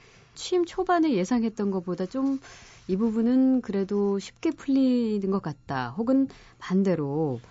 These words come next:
"아, 이거는 좀 더 긴 호흡을 잡고 가야 될 것 같다" 하시는 것들이 좀 정리가 될 것 같기도 하고요.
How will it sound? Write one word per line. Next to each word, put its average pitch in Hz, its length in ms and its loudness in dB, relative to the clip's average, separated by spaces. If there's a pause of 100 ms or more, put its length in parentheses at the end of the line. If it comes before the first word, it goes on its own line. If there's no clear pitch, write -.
(420)
"아, 156 140 -6
이거는 202 320 0
좀 220 280 2
더 233 120 2
긴 226 260 0
호흡을 214 400 0
잡고 175 300 -6
가야 175 240 -6
될 165 160 -6
것 160 160 -10
같다" 156 440 -8
하시는 190 360 -6
것들이 165 340 -8
좀 165 140 -8
정리가 156 360 -8
될 165 180 -10
것 160 120 -10
같기도 151 380 -12
하고요. 135 400 -10